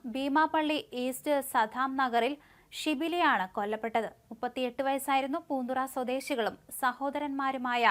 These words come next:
ഇനാസ്, ഇനാദ് എന്നിവർ ചേർന്ന് കൊലപ്പെടുത്തിയതെന്ന് പോലീസ് പറഞ്ഞു. ഇരു പ്രതികളും പൂന്തുറ പോലീസിന്റെ വലയിലായെന്നാണ്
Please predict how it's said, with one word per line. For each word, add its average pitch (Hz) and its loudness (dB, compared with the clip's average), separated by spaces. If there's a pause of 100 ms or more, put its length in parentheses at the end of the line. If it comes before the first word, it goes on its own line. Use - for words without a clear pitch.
(460)
ഇനാസ്, 247 2 (160)
ഇനാദ് 311 0
എന്നിവർ 254 0
ചേർന്ന് 233 -2 (100)
കൊലപ്പെടുത്തിയതെന്ന് 233 0 (120)
പോലീസ് 226 -2
പറഞ്ഞു. 175 -4 (640)
ഇരു 254 -2
പ്രതികളും 254 2
പൂന്തുറ 240 -2 (140)
പോലീസിന്റെ 254 -2 (280)
വലയിലായെന്നാണ് 233 0